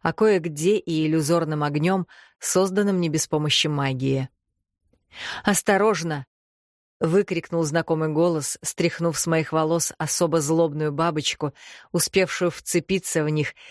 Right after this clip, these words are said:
и норовящую заползти в лиственный туннель вместе со мной. Меня же говорившая схватила за лодыжку, затянув в тёмную безопасность укрытия. Обернувшись, я с удивлением увидела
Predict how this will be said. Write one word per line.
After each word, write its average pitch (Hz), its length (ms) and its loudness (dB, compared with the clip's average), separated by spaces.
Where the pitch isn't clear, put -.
и 175 60 2
норовящую 180 600 2
заползти 165 720 -2
в 156 80 0
лиственный 160 400 0
туннель 156 380 0
вместе 143 380 -2
со 147 200 0
мной. 135 380 -2
Меня 185 300 2
же 185 120 -2
говорившая 180 580 2
схватила 170 480 0
за 160 120 0
лодыжку, 160 520 0
затянув 175 540 0
в - 80 -14
тёмную 165 420 0
безопасность 156 720 -2
укрытия. 139 720 -2
Обернувшись, 170 800 0
я 165 100 4
с 160 100 -4
удивлением 185 600 2
увидела 190 540 0